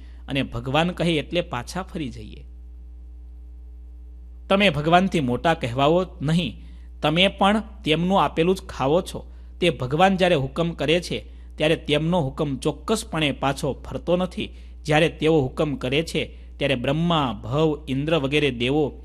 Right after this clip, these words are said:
દાનવો અને બીજા રાજાઓ પણ તેમના હુકમને માન આપે છે અને તે હુકમ પ્રમાણે ચાલે છે. કેમ જે ભગવાનની આગળ બીજો કોઈ પણ મોટો નથી અને સમર્થ નથી.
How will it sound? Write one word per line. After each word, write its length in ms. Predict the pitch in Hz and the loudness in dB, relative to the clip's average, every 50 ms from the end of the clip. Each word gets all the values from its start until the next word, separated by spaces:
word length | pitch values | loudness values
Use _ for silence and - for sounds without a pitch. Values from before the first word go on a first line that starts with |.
| - - | -14 -10
દાનવો 560 | 120 120 127 127 131 147 160 165 151 120 - - - - - - | -6 -2 0 0 0 2 2 2 0 0 -2 -6 -14 -14 -10 -6
અને 120 | 151 156 | -4 -2
બીજા 320 | 143 131 135 131 160 160 143 | 0 0 2 4 4 4 4
રાજાઓ 460 | 123 113 113 117 131 131 147 160 165 | 2 0 0 0 0 2 4 2 2
પણ 260 | 160 - 180 151 127 - - - - - - | 2 0 -2 -4 -4 -6 -12 -18 -18 -10 -6
તેમના 260 | 143 147 165 175 175 | -2 -2 0 2 2
હુકમને 480 | 156 131 120 120 - 160 156 160 151 139 | 2 2 0 -2 -2 -2 0 0 0 0
માન 320 | 123 117 120 131 147 156 | 2 2 2 2 2 0
આપે 400 | 151 - 123 120 - - 147 170 | 0 -4 -6 -6 -2 2 2 2
છે 240 | 165 - 175 165 131 117 - - - - - - | 2 0 -2 -4 -4 -4 -6 -12 -16 -16 -12 -6
અને 160 | 143 147 147 | -4 -4 -2
તે 140 | 139 156 147 | 0 2 2
હુકમ 380 | 123 131 131 - 180 175 175 170 | 2 0 0 0 0 0 0 -2
પ્રમાણે 380 | - 147 147 147 139 139 127 | -4 -2 0 0 0 0 -2
ચાલે 380 | - - 127 120 127 143 165 170 | -4 -4 -2 0 2 2 2 2
છે. 300 | - - 156 120 - - - - - - - | 0 -2 -4 -4 -4 -8 -14 -18 -18 -4 2
કેમ 200 | - 185 208 214 | 4 4 4 4
જે 180 | 196 190 170 139 | 4 4 4 4
ભગવાનની 560 | 113 - 110 - 143 139 160 180 196 190 180 | 2 0 -4 -2 2 2 4 4 4 4 4
આગળ 320 | 151 143 151 147 160 147 139 | 4 2 2 2 2 2 2
બીજો 300 | 131 135 131 135 127 110 | 0 0 0 0 0 -2
કોઈ 540 | - - - 143 147 160 175 185 196 208 | -4 -6 -2 2 4 6 6 6 6 4
પણ 380 | 202 - - - - 143 170 170 | 2 -2 -6 -4 -2 0 0 0
મોટો 420 | 127 107 104 110 113 - 135 156 | 0 0 -2 -4 -4 -2 0 0
નથી 340 | 160 160 156 - - 170 185 | 0 0 -2 -4 -2 -2 -2
અને 180 | - - 156 170 | -2 -4 -6 -6
સમર્થ 500 | - - - 113 113 120 147 - - - | -6 -6 -6 -4 -2 -4 -4 -6 -8 -10
નથી. 340 | 131 113 - - - - | -10 -10 -10 -12 -16 -16